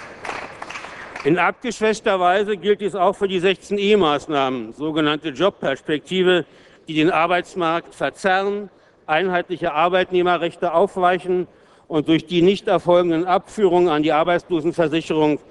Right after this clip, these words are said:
diese schwächen und den Drehtüreffekt weiterhin Vorschub leisten. Der S-P-D-Antrag, den wir gerade debattieren,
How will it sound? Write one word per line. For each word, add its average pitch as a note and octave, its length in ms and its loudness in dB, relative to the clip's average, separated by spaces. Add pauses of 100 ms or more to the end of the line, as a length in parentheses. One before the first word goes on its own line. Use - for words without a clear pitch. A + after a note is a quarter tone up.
(300)
diese E3+ 240 0
schwächen F3 440 -2
und D#3+ 140 -6
den D3 200 -2
Drehtüreffekt D#3 920 -2 (220)
weiterhin D#3 480 0
Vorschub E3 440 -4
leisten. G2 440 -10 (1300)
Der F3+ 100 2
S-P-D-Antrag, G#3 1040 0 (480)
den D#3+ 180 0
wir E3+ 140 2
gerade E3+ 300 0
debattieren, G3+ 760 0